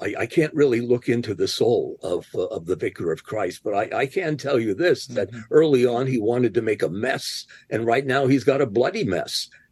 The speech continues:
Speaker 1: and, uh, somebody has to clean it
Speaker 2: Mm-hmm.
Speaker 1: up. And it doesn't look as if he's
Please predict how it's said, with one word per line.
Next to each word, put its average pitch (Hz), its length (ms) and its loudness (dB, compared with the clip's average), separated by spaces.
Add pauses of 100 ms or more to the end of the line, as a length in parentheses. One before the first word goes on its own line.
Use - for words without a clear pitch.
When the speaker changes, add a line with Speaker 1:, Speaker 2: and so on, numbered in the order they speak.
Speaker 1:
and, 107 300 -2
uh, 110 140 2
somebody 160 420 2
has 139 240 -2
to 139 80 2
clean 170 400 2
it 165 100 4
Speaker 2:
Mm-hmm. 226 100 2
Speaker 1:
up. - 200 -4 (320)
And - 80 -8 (120)
it 127 140 2
doesn't 190 320 4
look 160 220 4
as 135 120 4
if 156 180 2
he's 160 280 -2